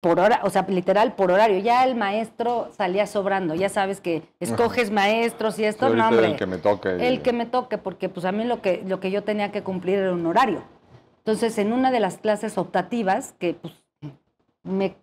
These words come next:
Speaker 1: I couldn't care less en lo que fuera, yo dije, las que sean, yo tengo que cumplir, ¿no?
Speaker 2: Ujú.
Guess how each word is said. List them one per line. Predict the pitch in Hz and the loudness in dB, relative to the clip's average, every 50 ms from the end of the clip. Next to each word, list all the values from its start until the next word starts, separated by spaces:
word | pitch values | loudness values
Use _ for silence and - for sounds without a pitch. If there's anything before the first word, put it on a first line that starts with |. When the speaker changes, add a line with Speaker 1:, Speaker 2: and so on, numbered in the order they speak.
| _ _ _ | _ _ _
Speaker 1:
I | - 220 226 233 220 233 | -4 0 0 0 -2 -2
couldn't | - 262 269 262 247 - | -4 -2 -2 -2 -2 0
care | 233 226 | 0 0
less | 220 214 226 233 226 226 | 0 2 0 0 0 -2
en | 208 185 180 | -6 -4 -4
lo | 180 175 | -6 -4
que | - 175 | -6 -8
fuera, | - - 202 208 190 190 208 254 269 | -2 2 2 4 4 4 2 0 0
yo | 226 214 | 0 0
dije, | 202 202 - 196 | 0 0 0 2
las | 185 180 180 185 | 2 0 0 -2
que | - 185 | -6 -4
sean, | - 214 220 254 285 233 | -2 0 0 2 2 2
yo | 226 214 | 0 0
tengo | 233 240 240 | 0 -2 -4
que | - 202 | -4 -6
cumplir, | - 185 185 180 - 202 214 220 185 - - - - - | -4 -4 -6 -4 0 0 2 2 0 -2 -6 -12 -6 -4
¿no? | 170 180 - | 0 0 0
Speaker 2:
Ujú. | - 107 120 113 117 | 0 0 -2 -2 -4